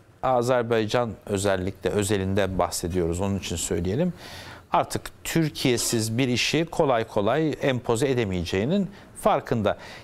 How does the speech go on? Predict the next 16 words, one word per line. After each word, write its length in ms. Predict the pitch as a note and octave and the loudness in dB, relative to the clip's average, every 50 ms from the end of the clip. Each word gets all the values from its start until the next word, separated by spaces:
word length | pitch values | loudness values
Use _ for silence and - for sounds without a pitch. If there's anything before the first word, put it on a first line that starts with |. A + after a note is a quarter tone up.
| - | -2
Yani 260 | - D3+ C3 A#2+ A2+ A#2 - - | 0 2 2 2 0 -2 0 -2
Ukrayna'yı 560 | D#3 - - - G3 F3+ F3+ D3+ A#2 G#2+ F#2+ | -2 -2 2 2 2 2 4 2 2 0 0
kaybetti 580 | - - D#3 F3 F#3 F3+ F3+ E3 F3+ - F3+ D#3 | 0 0 2 2 2 2 0 -2 -2 -4 -2 0
biliyor. 340 | C#3+ C#3+ D#3 D3+ D#3+ D#3+ D#3 - - - - - - - - _ _ _ _ - - - - - - _ _ _ _ - | 0 2 2 2 0 0 -2 -10 -20 -20 -20 -20 -20 -20 -20 _ _ _ _ -20 -20 -20 -20 -20 -20 _ _ _ _ 2
Gürcistan'ı 580 | C3+ E3+ F3+ E3+ F#3 F3 - - F#3+ F3 F3 | 4 4 4 4 2 0 2 2 2 2 2
kaybetti 680 | D#3+ - E3+ E3+ E3+ D#3 D#3 D3+ D3+ - - D#3+ C#3+ - - | 2 2 2 4 4 2 0 0 -2 0 0 0 0 0 -2
biliyor. 460 | A2+ C3 D#3 E3+ E3+ E3 D#3+ D#3+ - - - | 0 2 2 4 4 4 2 2 0 -4 -8
İşte 220 | - - - - | -10 -2 0 2
halen 500 | C#3+ C3+ D3 D3+ D3+ D3+ D#3 D3 C#3+ C#3 | 2 4 4 2 2 2 2 0 0 0
bir, 200 | C#3 D3 C#3 B2 - - - C3+ | -2 -2 -2 -2 -6 -2 0 2
e, 120 | C3 B2+ | 2 2
Güney 300 | B2 A#2 A#2+ C#3 D3+ D3+ | 2 2 0 2 2 2
Ossetya 480 | C#3+ C3+ - - D3 C3+ - - C#3 C3 | 2 0 2 0 0 0 2 0 2 2
ve 140 | C3+ C3 B2+ | 2 2 2
bir 200 | C3+ C3 A2 B2 | 2 2 2 2
Abasya 540 | C3 C3+ C#3+ C3+ - - - B2 A2 G2 | 2 2 0 0 0 0 2 2 2 0